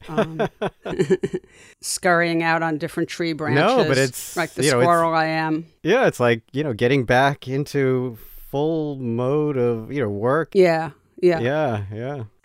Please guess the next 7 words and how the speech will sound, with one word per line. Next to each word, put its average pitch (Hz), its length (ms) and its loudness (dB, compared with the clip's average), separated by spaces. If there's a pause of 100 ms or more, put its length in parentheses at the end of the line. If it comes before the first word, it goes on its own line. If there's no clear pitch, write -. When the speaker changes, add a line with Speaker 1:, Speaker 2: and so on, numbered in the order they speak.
(300)
Speaker 1:
So 262 400 4
we 226 140 2
have 214 140 4
a 202 60 -2
great 202 400 -2
episode 190 580 -2
today. 190 580 0